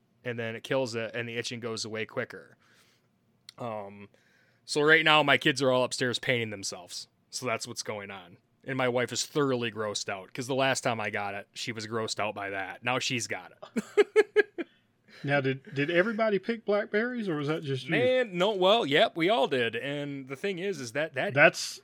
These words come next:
Speaker 2: I would bet you that's where you got the cherries.
Speaker 1: I would not, I bet you it is, because that ten acres, um, I mean, so he only,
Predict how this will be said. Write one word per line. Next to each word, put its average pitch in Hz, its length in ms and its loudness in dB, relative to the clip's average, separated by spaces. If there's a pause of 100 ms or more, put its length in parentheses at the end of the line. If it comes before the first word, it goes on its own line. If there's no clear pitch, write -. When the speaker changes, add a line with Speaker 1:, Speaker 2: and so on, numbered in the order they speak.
Speaker 2:
I 139 220 4
would 156 200 0
bet 156 300 2
you 135 100 0
that's 123 280 -2
where 127 100 0
you 117 160 -4
got 113 240 -4
the 107 80 -16
cherries. 120 220 0
Speaker 1:
I 123 140 6
would 127 340 -4
not, 127 320 -8
I 120 160 -6
bet 127 260 -2
you 147 180 -2
it 151 60 -2
is, 131 320 0
because 117 360 -4
that 135 240 2
ten 160 200 -2
acres, 123 560 -4
um, 113 260 -6
I 113 140 -8
mean, 113 400 -10
so - 220 -2
he 185 180 -4
only, 175 340 -2